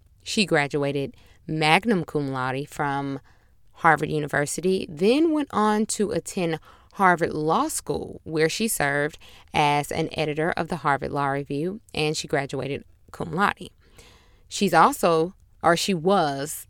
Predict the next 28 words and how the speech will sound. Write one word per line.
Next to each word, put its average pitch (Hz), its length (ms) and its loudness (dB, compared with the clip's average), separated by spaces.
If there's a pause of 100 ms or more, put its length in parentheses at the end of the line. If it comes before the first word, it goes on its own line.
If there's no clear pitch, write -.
excuse 156 440 -6
me, 156 180 -4
also 170 500 2
a 151 120 -2
law 147 320 2
clerk - 360 -2
for 151 420 0
Justice - 720 -6
Stephen 160 680 -2 (320)
Breyer 147 520 4
of 151 120 -6
the 147 100 0
U 143 180 0
S 151 140 -2
Supreme 143 380 -4
Court, - 360 -4 (640)
who 233 220 2
she 196 220 -2
would 160 260 0
be 170 140 0
replacing 156 720 0
because 147 260 -8
he's 175 240 -4
retiring. 131 720 -6 (800)
So 147 420 2 (120)
if 185 320 2
her 180 220 2
nomination 156 720 0